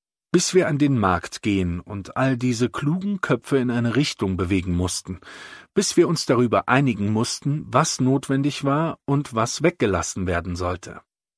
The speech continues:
Als ich dann von General Magic zu Philips wechselte, wusste ich, dass mein Team mehr Struktur brauchte.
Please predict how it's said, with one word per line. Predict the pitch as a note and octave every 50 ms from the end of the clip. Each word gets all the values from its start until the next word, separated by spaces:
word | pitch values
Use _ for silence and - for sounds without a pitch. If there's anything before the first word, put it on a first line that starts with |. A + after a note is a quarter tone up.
| _ _ _ _ _ _ _ _ _ _ _ -
Als | D3+ D3+ - -
ich | D#3 C3+ -
dann | - C3 B2 B2 -
von | - B2+ G#2+ G2+
General | F2+ G#2 A2+ G#2+ G2+ G2 F#2+ F#2+
Magic | F#2+ G2 G2 G2+ F#2 A2 F#2+ - - -
zu | - A#2+
Philips | - - E3 D3+ C#3 - - - A#2
wechselte, | A#2+ A#2 - - - B2+ A2+ - C#3+ D3+ D3+ A#2+ A#2
wusste | A#2 C3 C3+ - - - D3 C3
ich, | - C#3 - - -
dass | - C#3+ C3+ - -
mein | D3 C#3+ D3 C#3+ C3+
Team | - - C#3 A#2+ A#2 A#2+ A#2
mehr | A2 G2+ G2 G2 G2
Struktur | - - - B2+ - - - - C#3 A2+ F#2+
brauchte. | F2 F#2 E2+ F#2 - G2+ - - - A2+ -